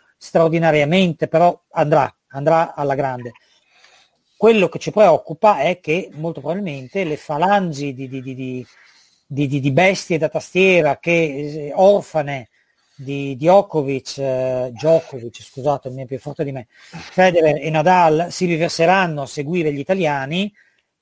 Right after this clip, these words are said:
e appunto succederanno queste cose qua, Sonia, perché come ho, come ho avuto modo di dire prima, aveva ragione Zverev, e se io in campo contro uno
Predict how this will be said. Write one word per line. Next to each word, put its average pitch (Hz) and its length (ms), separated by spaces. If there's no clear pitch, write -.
e 202 120
appunto 180 480
succederanno 156 520
queste - 180
cose 120 200
qua, 165 220
Sonia, 127 360
perché 123 240
come 196 240
ho, 165 100
come 220 180
ho - 20
avuto 226 220
modo 214 200
di 170 240
dire 180 240
prima, 165 340
aveva 180 320
ragione 147 360
Zverev, 151 440
e 175 100
se - 140
io 226 180
in 190 120
campo 160 540
contro 190 400
uno 190 440